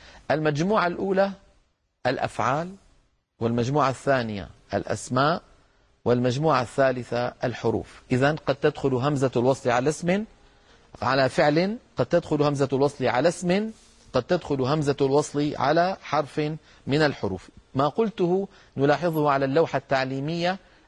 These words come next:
الثانية في حلقة اليوم. نلاحظ على الشاشة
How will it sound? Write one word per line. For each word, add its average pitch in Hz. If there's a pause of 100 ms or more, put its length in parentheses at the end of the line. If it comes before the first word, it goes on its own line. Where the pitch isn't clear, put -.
الثانية 120
في 113
حلقة 135
اليوم. 147 (800)
نلاحظ 143
على 135
الشاشة 156